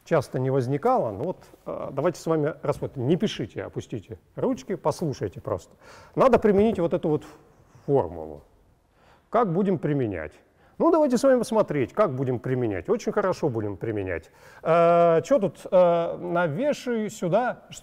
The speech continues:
что такое преобразование Фурье? Э, щас, вот, обратное преобразование Фурье.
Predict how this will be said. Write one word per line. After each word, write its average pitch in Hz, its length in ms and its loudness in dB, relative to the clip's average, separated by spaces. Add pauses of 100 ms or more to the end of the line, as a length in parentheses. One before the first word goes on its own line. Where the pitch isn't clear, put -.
что 254 200 4
такое 185 340 6 (360)
преобразование 160 960 4
Фурье? 82 480 -12 (1300)
Э, 180 220 2
щас, 139 280 -4
вот, 117 240 -4
обратное 151 560 4
преобразование 107 760 -4
Фурье. 92 420 -10